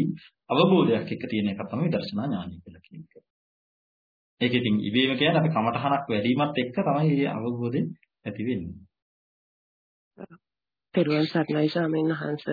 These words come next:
Speaker 2: මට අර ඉස්සෙල්ලා ප්‍රශ්නෙට පිළිතුරු හම්බුණා ස්වාමීන් වහන්සේ. මට අන්මියුට් කරගන්න බැරුව හිටියේ උත්තරේ දෙන්න. දැන් ස්වාමීන් වහන්සේ මට මේ තව මේ ස-, මේ,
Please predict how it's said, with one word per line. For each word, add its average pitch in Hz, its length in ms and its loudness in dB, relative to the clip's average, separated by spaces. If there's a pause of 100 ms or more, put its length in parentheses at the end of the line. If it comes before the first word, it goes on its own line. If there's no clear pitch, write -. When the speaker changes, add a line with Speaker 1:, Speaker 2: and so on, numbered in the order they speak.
Speaker 2:
මට 170 280 -2
අර 147 160 -2
ඉස්සෙල්ලා 156 440 -2
ප්‍රශ්නෙට 143 480 -4 (400)
පිළිතුරු 151 460 -2
හම්බුණා 156 460 -6
ස්වාමීන් 151 400 -4
වහන්සේ. 156 320 -6
මට 143 180 -6
අන්මියුට් 135 480 -6
කරගන්න 147 440 -4
බැරුව 147 280 -2
හිටියේ 143 520 -4 (400)
උත්තරේ 147 460 -2
දෙන්න. 262 240 2 (600)
දැන් 151 240 -2
ස්වාමීන් 160 400 -4
වහන්සේ 180 320 -6
මට 151 260 -4
මේ 160 260 -4
තව 151 220 -6 (240)
මේ 156 240 0
ස-, - 180 -8
මේ, 147 240 -8